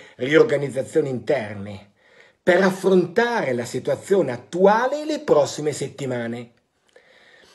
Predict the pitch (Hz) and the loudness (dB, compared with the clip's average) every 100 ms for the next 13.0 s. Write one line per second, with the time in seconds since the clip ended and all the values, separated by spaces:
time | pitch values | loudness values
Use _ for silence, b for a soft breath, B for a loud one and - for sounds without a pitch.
0 | b b - 220 247 208 202 220 185 143 | b b -4 2 4 4 4 2 2 0
1 | 143 143 175 151 127 - 139 113 107 107 | -4 0 0 0 -4 -6 -6 -6 -6 -4
2 | 135 110 107 123 127 127 151 - 214 175 | -4 -4 -4 -6 -6 -6 -8 -6 -2 -2
3 | 170 170 120 110 180 127 123 139 135 151 | 0 0 0 0 0 0 -2 -2 0 0
4 | 113 113 123 196 208 151 147 185 196 196 | 0 -2 -4 -2 -2 -4 -2 -2 -4 -6
5 | - - - 151 151 135 120 120 120 143 | -6 -8 -4 -4 -4 -4 -8 -8 -10 -14
6 | 107 92 _ _ _ _ _ _ _ _ | -18 -20 _ _ _ _ _ _ _ _
7 | _ - 143 185 180 143 139 151 131 - | _ -6 6 6 6 0 -2 -4 -10 -8
8 | 180 160 - 113 110 101 98 b b b | -8 -8 -10 -12 -12 -14 -18 b b b
9 | - 147 - 180 208 202 196 - 170 196 | -6 -4 -4 -2 0 2 2 2 4 2
10 | 190 180 131 127 113 - _ - 147 139 | 0 -6 -4 -4 -6 -12 _ -2 -2 2
11 | 165 160 - 127 127 - 151 165 139 107 | 4 4 2 -4 -6 -4 -6 -4 -6 -8
12 | 113 107 120 120 135 165 175 127 104 101 | -10 -8 -8 -8 -6 -6 -6 -8 -12 -16